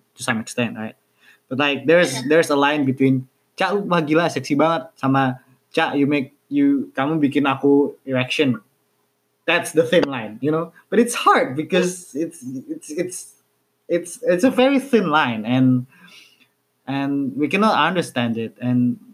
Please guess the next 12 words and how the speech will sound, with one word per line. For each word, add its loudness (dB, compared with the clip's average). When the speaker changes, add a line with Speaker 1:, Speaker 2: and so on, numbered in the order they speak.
Speaker 1:
not 2
even 4
developed, 0
uh, -2
people 0
in 4
developed 2
country -6
can -2
even -6
understand -8
it -12